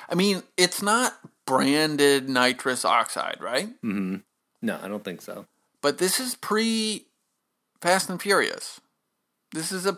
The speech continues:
Speaker 2: Yeah.
Speaker 1: pre Fast and Furious nitrous oxide use. And the Go Baby Go little, like, writing on the nitrous oxide thing is so cool, Daryl. I'm gonna,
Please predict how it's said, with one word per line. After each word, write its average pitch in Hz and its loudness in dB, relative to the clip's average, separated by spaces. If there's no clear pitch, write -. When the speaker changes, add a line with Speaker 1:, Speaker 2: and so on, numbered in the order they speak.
Speaker 2:
Yeah. - 0
Speaker 1:
pre 202 2
Fast 180 0
and 170 -10
Furious 160 0
nitrous 147 -2
oxide 131 2
use. 139 -2
And 156 4
the 165 2
Go 156 8
Baby 226 2
Go 180 6
little, 156 6
like, 139 6
writing 147 4
on 147 4
the 151 6
nitrous 143 2
oxide 160 4
thing 175 2
is 165 4
so 208 10
cool, 160 6
Daryl. 127 6
I'm 135 2
gonna, 170 2